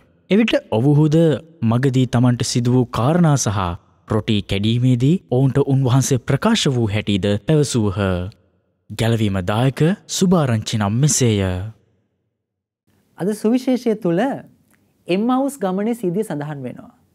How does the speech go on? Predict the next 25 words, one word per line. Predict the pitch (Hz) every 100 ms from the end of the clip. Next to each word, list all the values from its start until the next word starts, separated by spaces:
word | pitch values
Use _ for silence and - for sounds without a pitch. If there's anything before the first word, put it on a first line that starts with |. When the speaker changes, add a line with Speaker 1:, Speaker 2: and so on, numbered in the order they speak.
| _ _ _ _ _
Speaker 2:
ක්‍රිස්තුස් | 185 175
වහන්සේගේ | 185 185 190
මරණයෙන් | 156 147 170 160
පස්සේ | 190 208 - 247 - _ _ _
ශ්‍රාවකයෝ | - 190 214 220 233
දෙන්නේ | 208 208 214
කලකිරිලා | - 170 208 202 262 285 262 - _ _ _ _ _ _ _ _ _ _ -
තමගේ | 214 233 240
පරණ | 202 185 226 240
ජීවිතයට | 233 240 240 208
ඇතුල් | 208 220
වෙනු | 208 208
පිණිස | 262 269 247 143 - _ _
එම්මාවුස් | 170 196 233 233 233 220
ගමට | 196 208 220 196
යමින් | 165 202 185
හිටපු | 190 190
ආකාරය | 180 165 165 170
සඳහන් | 151 131 139 131
වෙනවා. | - _ _ _ _ _ _ _ -
දැන් | 269
මොවුන් | 233 269
මේ | 254 254
විදිහට | 254 269 220
යද්දී | 202 208 165